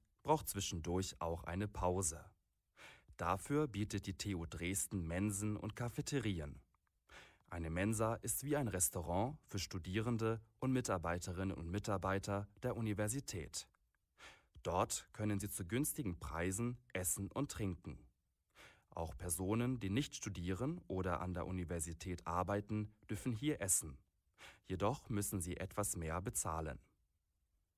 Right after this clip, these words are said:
Das Studentenwerk Dresden betreibt insgesamt neunzehn Mensen und sieben Cafeterien. Zwölf Mensen befinden sich in Dresden in der Nähe der Universität.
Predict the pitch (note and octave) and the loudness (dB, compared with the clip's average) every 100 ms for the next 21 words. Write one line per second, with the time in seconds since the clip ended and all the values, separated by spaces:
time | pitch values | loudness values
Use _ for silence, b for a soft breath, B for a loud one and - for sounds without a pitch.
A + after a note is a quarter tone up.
0 | _ _ _ _ _ _ _ _ _ - | _ _ _ _ _ _ _ _ _ -4
1 | G2 - F2 F2+ F2 G2+ F#2 E2+ - - | -2 -2 -2 -4 -2 -2 -2 -4 -4 0
2 | F#2 - - C#3 C#3+ A#2+ - F2+ F2+ - | 2 2 2 0 0 -4 -4 -2 -2 -2
3 | G2 F2+ E2 E2 F2 C#3+ - - E2+ E2 | -4 -4 -4 -2 0 -2 -6 -8 -4 -2
4 | E2+ - E2 F2+ G#2+ A2 A#2 A#2 - - | -2 -4 -2 0 0 0 0 -2 -6 -2
5 | C#3+ B2 F2+ F2+ F2+ G2 G#2 - D3+ A#2 | 0 2 0 -2 -2 -4 -6 -4 -2 0
6 | F#2+ D2 - - _ _ _ - B B | 0 -2 -10 -18 _ _ _ -20 B B
7 | B - - D#2+ F#2 G2 G2 G#2 G#2+ C3 | B -4 0 0 0 0 2 2 0 -2
8 | C3+ A#2 A2+ A2 G#2+ G2 F#2 F2 D#2+ E2+ | -4 -4 -2 -2 -4 -4 -4 -6 -4 -2
9 | F#2 G2+ - C3 C3 C3 C3 A2 F2 F2 | 0 0 0 -2 -2 0 2 2 2 0
10 | F2+ G2 G2 F#2+ F#2+ G#2 A#2+ - F2+ - | 0 -2 0 0 0 -2 -4 -6 -8 -8
11 | - | -10